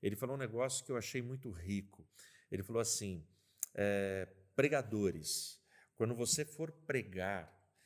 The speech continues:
você precisa prestar atenção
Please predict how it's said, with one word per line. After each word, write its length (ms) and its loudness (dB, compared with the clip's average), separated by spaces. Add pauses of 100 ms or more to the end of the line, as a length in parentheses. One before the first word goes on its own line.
(140)
você 280 0
precisa 920 -2
prestar 540 -2
atenção 880 -4